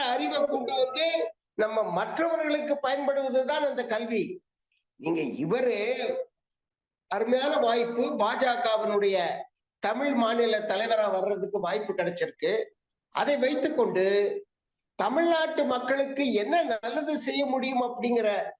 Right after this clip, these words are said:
சிந்தனையில போய்கிட்டு இருந்தார் கொஞ்ச நாளா. ஆனா இப்ப திடீர்னு அவருடைய ரூட்ல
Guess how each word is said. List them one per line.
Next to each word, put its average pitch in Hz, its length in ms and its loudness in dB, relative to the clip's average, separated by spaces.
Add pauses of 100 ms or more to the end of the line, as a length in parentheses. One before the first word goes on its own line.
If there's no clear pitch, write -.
(120)
சிந்தனையில 277 640 0 (380)
போய்கிட்டு 302 400 -2
இருந்தார் 220 340 -2
கொஞ்ச 196 240 -4
நாளா. 190 280 0 (1000)
ஆனா 262 260 0
இப்ப 247 260 0 (100)
திடீர்னு 320 540 2
அவருடைய 233 500 2 (920)
ரூட்ல 311 440 2